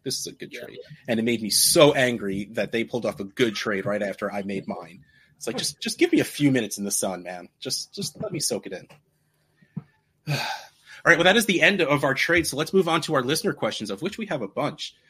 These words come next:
Speaker 1: So let's move in. At Tom underscore Eli, new T-, new T-, new T A member.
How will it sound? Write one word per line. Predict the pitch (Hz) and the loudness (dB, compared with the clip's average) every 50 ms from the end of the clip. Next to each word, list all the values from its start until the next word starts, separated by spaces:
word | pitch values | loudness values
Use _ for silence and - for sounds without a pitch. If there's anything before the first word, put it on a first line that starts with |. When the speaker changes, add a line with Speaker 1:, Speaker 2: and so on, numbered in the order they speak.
| - - - | -20 -16 -8
Speaker 1:
So | - - 147 | -4 -2 0
let's | 139 170 190 180 - | 2 0 0 0 2
move | 180 175 156 | 2 2 2
in. | 135 135 123 104 95 101 - - | 2 0 0 0 -2 -4 0 2
At | 147 170 175 - - - | 4 4 4 2 -2 -10
Tom | - - 165 165 151 123 110 | -6 -2 0 0 0 0 -2
underscore | 143 156 151 147 - - 151 139 123 | -4 -4 -4 -4 -4 -2 -4 -2 0
Eli, | 135 151 156 147 120 104 104 | 0 0 0 0 -2 -2 -2
new | 104 131 233 | -2 -4 -4
T-, | 262 - - 139 - | -6 -8 -12 -12 -10
new | 117 131 190 | -8 -8 -8
T-, | 202 - 123 123 123 - | -6 -6 -6 -6 -6 -6
new | 123 127 165 196 | -6 -6 -6 -6
T | 202 - - 175 170 151 - | -6 -8 -8 -6 -6 -4 -2
A | 143 139 143 147 | 0 0 0 -2
member. | 139 123 117 135 151 135 95 85 73 | -2 -2 -4 -4 -4 -4 -6 -8 -10